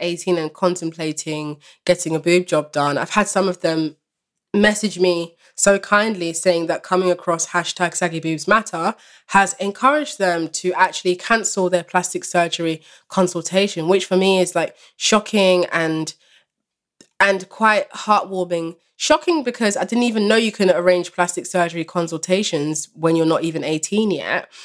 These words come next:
but heartwarming because, again, I'm not against plastic surgery. I'm just against any potentially life-changing decision being because of someone else. If you're going to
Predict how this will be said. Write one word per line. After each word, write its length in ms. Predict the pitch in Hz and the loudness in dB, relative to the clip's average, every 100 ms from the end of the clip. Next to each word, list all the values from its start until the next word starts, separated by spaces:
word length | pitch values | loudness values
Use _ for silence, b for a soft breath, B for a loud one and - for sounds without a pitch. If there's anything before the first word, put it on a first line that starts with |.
| B - | B 2
but 180 | 185 | 2
heartwarming 680 | - 247 - 220 208 190 180 | 6 4 4 0 0 2 0
because, 600 | 180 180 190 175 175 - b b b | 0 -2 2 2 2 -4 b b b
again, 300 | 175 175 220 - | -2 2 2 2
I'm 180 | 180 185 | 0 2
not 160 | 214 | 2
against 380 | 196 196 180 - | 2 2 0 0
plastic 300 | 180 175 135 | -6 -6 -8
surgery. 500 | - 180 175 175 156 | 0 0 0 -2 -2
I'm 220 | - 196 202 | 2 2 0
just 240 | 190 - | -4 -4
against 460 | 180 180 165 156 - | 0 2 0 -4 -4
any 500 | 190 202 214 208 202 - _ _ _ _ _ _ _ - | 2 4 4 4 0 -4 _ _ _ _ _ _ _ -6
potentially 580 | 226 - 214 190 208 196 | -4 0 0 0 -2 0
life-changing 1120 | 185 180 180 - 196 190 190 170 165 165 160 - - | 2 2 0 -4 0 0 0 2 2 2 -2 -8 -2
decision 800 | 180 - 180 175 160 143 143 147 b b _ - | -2 2 2 2 0 0 -2 -4 b b _ 0
being 500 | 190 185 180 175 - - 147 | 4 6 4 2 -4 -12 -4
because 380 | 185 180 185 165 | -2 0 0 0
of 200 | 147 156 | -2 -4
someone 440 | - 165 156 156 | -2 -2 0 -2
else. 560 | 156 156 160 202 - - b b b - | 0 2 2 2 -4 -8 b b b -2
If 180 | 190 | 0
you're 100 | 220 | 2
going 360 | 202 220 220 226 | 2 2 2 0
to 400 | - 220 208 180 | -4 -2 0 0